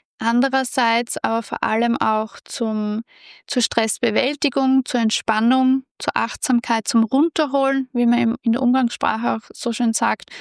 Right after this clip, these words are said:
Und da gilt's länger aus, als einzuatmen, um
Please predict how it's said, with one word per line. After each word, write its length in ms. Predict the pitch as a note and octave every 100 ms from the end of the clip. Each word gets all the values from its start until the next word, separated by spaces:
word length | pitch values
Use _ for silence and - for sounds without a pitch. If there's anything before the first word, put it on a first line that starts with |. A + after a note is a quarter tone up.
| - - - -
Und 180 | A#3+ -
da 260 | - - B3
gilt's 640 | - C4 C4+ B3+ - - -
länger 500 | A#3 A3 A3 A#3 B3 -
aus, 400 | G#3 G#3 A3 -
als 180 | G#3+ -
einzuatmen, 840 | G#3+ A3 B3+ - C#4+ C#4+ - E4 E4+ G4+ _ _ _ -
um 400 | C4 C4 C4